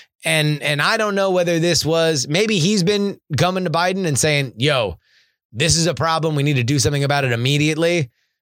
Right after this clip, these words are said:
But he sure hasn't publicly messaged that. And, uh, I think the idea of assuming that you could call Mitch McConnell's bluff is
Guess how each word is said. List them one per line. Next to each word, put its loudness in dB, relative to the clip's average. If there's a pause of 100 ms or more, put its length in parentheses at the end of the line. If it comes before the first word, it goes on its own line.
(180)
But 0 (640)
he 0
sure 0
hasn't -2
publicly -2
messaged 0
that. 0 (640)
And, -2 (140)
uh, -8
I 0
think -2
the 2
idea 0
of 0
assuming 0 (120)
that 0
you 0
could -2
call -2
Mitch -4
McConnell's 0
bluff -2 (600)
is 0